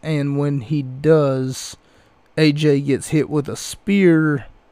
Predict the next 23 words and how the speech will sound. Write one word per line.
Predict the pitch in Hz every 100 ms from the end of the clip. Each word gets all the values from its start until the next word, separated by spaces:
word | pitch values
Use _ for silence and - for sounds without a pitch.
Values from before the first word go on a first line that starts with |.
| _ _ _ _ _ _ -
A | 156
J | 156 165 151
being | 151 156 151 151 135
the, | 143 147 131 127 -
uh, | 147 143 131 120
last | 139 143 139 -
person | - 147 - 143 139
to | 139
tag | 131 156 147 147
in | 147 139 139 135 - _ _ _ _ _ _
from | - 156 147 135 139 131 - _ -
a | 139 143 135
blind | 131 151 151 143 143
tag | - 147 139 131 135
that | 143 -
Bobby | 151 143 139 135
Lashley | 147 151 143 - 143
didn't | 135 147 139 151
see | - 151 143
until | 139 151
the | 139
last | 135 139 131 -
minute. | 151 185 165 139